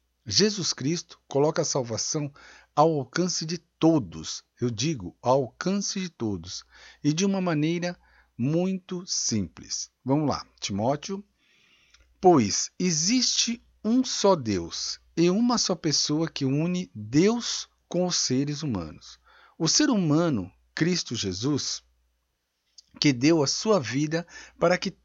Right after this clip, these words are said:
todos fiquem livres dos pecados. Esta foi a prova dada nos tempos certos de que Deus quer que todos sejam salvos.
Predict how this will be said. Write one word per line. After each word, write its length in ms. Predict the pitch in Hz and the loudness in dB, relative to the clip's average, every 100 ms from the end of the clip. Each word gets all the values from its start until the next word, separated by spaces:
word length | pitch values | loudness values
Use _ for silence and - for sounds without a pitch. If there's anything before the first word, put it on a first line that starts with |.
| - | -2
todos 480 | 254 320 330 214 - | 0 0 0 -4 -4
fiquem 420 | - 170 160 151 | -4 -4 -2 0
livres 560 | 113 110 127 147 151 | 0 0 -2 -4 -8
dos 240 | - 139 - | -6 -6 -6
pecados. 720 | - - 95 82 - - - _ _ - _ _ _ _ _ | -6 -6 -8 -10 -12 -14 -16 _ _ -20 _ _ _ _ _
Esta 400 | - 226 226 - | 6 6 6 0
foi 200 | 160 - | 0 4
a 80 | 175 | 2
prova 460 | 139 143 156 151 120 | 2 4 4 4 2
dada 340 | 117 151 160 | 2 2 2
nos 220 | 147 135 | -2 -2
tempos 400 | - 190 214 180 | -2 -2 -2 -2
certos 500 | - 120 117 139 185 190 _ - - | -2 0 0 -2 -8 -14 _ -20 -18
de 200 | - 135 | -4 0
que 260 | 180 - 151 | 0 2 2
Deus 880 | 104 110 151 196 233 220 - - - - | 0 0 4 4 2 0 0 0 -2 2
quer 160 | 156 | 2
que 140 | 156 160 | 2 -4
todos 640 | _ 175 175 175 180 185 | _ 2 4 0 -6 -8
sejam 500 | - - 135 135 143 | -6 0 0 0 -2
salvos. 480 | - - 90 90 | -4 -6 -6 -12